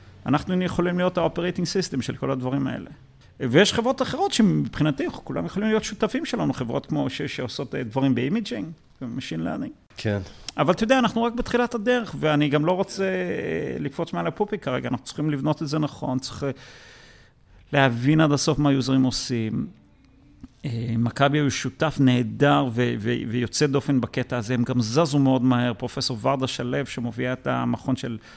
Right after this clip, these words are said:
Speaker 1: מוריס קאן, אה, של-, ש-, שאפשרה לנו, אה, רן סער, שהוא המנכ״ל,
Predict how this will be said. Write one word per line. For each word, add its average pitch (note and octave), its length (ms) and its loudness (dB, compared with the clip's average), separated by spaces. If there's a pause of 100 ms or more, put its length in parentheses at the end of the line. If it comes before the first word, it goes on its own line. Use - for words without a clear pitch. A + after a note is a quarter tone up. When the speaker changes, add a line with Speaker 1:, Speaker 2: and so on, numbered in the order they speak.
(220)
Speaker 1:
מוריס C3 340 2
קאן, C#3+ 400 4
אה, A#2 320 -4
של-, A#2 320 -6
ש-, - 160 -8 (100)
שאפשרה - 760 -8
לנו, B2 420 -2 (680)
אה, E2+ 60 -12 (220)
רן B2 260 4
סער, D#3 400 2
שהוא A#2 260 -6
המנכ״ל, D3 600 0